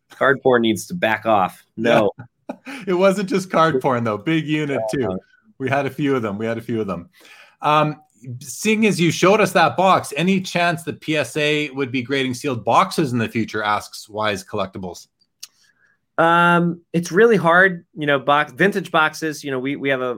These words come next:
Speaker 1: uh, I personally love, uh, Baseball Card Exchange, Steve Hart. Uh, everything I have vintage, you know, wax is, is sealed by him, or I don't buy it. Uh, modern stuff's really hard to do that. I don't see a huge need for it personally.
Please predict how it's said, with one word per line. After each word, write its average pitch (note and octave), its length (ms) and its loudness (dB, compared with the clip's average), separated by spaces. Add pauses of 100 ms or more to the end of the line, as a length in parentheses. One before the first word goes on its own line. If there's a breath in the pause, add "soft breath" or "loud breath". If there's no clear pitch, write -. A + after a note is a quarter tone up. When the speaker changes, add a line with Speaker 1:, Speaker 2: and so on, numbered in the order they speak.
(140)
Speaker 1:
uh, A2+ 320 -4 (460)
I C#3 180 0
personally B2 420 -2
love, A2 480 0 (160)
uh, G2+ 400 -2 (460)
Baseball B2 320 -2
Card C3 200 2
Exchange, B2 360 -2
Steve A#2+ 200 -8
Hart. A#2+ 380 2 (140)
Uh, G2+ 200 -2
everything B2 380 0
I G#2+ 80 0
have G#2+ 320 0
vintage, G2+ 640 -8
you G#2+ 120 -10
know, F2+ 300 -4 (100)
wax G#2 440 -2
is, F#2 340 -8
is G2+ 440 -8
sealed G2+ 360 -2
by G2 120 2
him, G2+ 280 0
or F#2+ 80 2
I F#2+ 40 2
don't F2 180 0
buy G2 240 2
it. - 140 -4 (640 loud breath)
Uh, A2+ 260 4
modern E3+ 380 2
stuff's - 280 2
really E3+ 200 4
hard D#3 160 4
to C#3 40 -4
do C#3+ 160 0
that. C#3+ 380 2
I D3 100 -2
don't E3 200 -2
see D3 180 -4
a B2+ 40 0
huge B2+ 220 -8
need B2+ 220 -6
for B2+ 180 0
it A#2 60 -2
personally. B2+ 680 -6